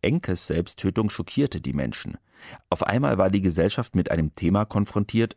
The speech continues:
das vorher als absolutes Tabu galt: Depression. Eine psychische Krankheit,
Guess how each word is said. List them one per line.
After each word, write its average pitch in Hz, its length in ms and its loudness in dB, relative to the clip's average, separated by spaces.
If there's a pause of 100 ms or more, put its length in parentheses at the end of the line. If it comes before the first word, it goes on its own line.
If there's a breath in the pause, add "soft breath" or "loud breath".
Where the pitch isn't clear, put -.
das 87 220 0
vorher 104 600 2
als 78 320 0
absolutes 85 680 -2
Tabu 123 320 0
galt: - 400 -12 (300)
Depression. 85 720 -2 (760)
Eine 92 340 2 (180)
psychische - 460 -4
Krankheit, 117 480 0